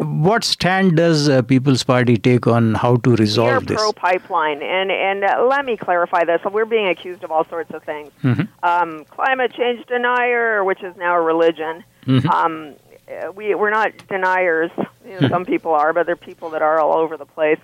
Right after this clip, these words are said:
Speaker 2: But,
Speaker 1: Mm-hmm.
Speaker 2: uh, we, we certainly reject the hysteria. Um, and as for the pipeline,
Speaker 1: Mm-hmm.
Speaker 2: um, we are for it for the simple reason that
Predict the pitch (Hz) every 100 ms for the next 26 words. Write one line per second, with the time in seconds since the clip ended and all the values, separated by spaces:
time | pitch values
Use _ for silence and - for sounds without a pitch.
0 | - - 156 131 - - 57 87 101 101
1 | 180 185 180 202 - 208 196 208 185 180
2 | 170 165 - 170 190 - - 156 151 147
3 | 135 - _ _ _ _ - 185 185 180
4 | 185 180 196 202 - 220 214 202 160 175
5 | - 185 190 185 160 151 170 202 - 139
6 | 131 202 190 196 285 294 - 233 202 160
7 | 156 - 113 120 180 220 214 - 247 -
8 | 214 185 226 320 165 165 135 - 180 185
9 | 185 180 113 - 156